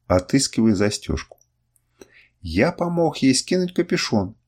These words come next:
и был восхищен ее длинными белокурыми волосами, коснувшимися моей щеки. Я положил плащ на седло позади себя, восхищаясь не только ее красотой, но и смелостью. Тут было чему пугаться девушке.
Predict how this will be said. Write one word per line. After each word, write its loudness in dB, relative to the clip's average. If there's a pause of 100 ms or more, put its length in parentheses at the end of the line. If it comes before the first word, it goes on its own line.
(100)
и -2
был 2
восхищен 0
ее 2
длинными 0
белокурыми 0
волосами, 0 (260)
коснувшимися -2 (140)
моей 2
щеки. -10 (920)
Я 2
положил -2
плащ 0
на 2
седло 0
позади 0
себя, 0
восхищаясь 0
не -2
только -2
ее 4
красотой, -4 (160)
но 2
и 2
смелостью. -2 (1120)
Тут -2
было 2
чему 0
пугаться -2
девушке. -2